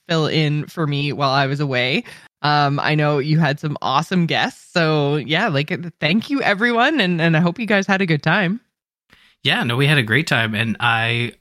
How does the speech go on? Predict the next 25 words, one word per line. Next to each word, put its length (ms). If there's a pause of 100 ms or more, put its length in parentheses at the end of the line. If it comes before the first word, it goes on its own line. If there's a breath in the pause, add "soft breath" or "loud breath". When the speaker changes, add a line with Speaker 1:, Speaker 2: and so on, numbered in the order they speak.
Speaker 2:
I, 180
I 120
would 200
mention 680
everyone, 720
but 120
I 100
know 180
I'll 100
forget 360
someone. 320
So 180
I, 180 (460 soft breath)
I'm 180
just, 340
I 140
just 180
wanna 160
thank 280
everybody 340
for, 540
for 180
guesting. 680 (500 loud breath)
And, 460
uh, 400